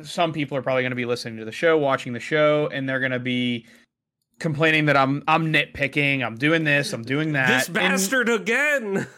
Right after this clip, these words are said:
Speaker 2: <laughs> They're gonna, we're gonna have the same people in the comments being like,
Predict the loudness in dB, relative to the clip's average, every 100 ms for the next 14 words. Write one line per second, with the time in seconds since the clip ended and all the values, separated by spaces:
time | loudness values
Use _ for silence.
0 | -10 -8 -6 -6 -6 -10 -8 -12 -12 -14
1 | -4 -4 -4 -8 -4 -4 -4 -4 -2 0
2 | 0 -2 -4 -6 -2 -2 -2 -4 -4 0
3 | -2 -2 -6 -4 -4 -4 -2 -2 -2 -6
4 | -10 -14 -10 -10 -10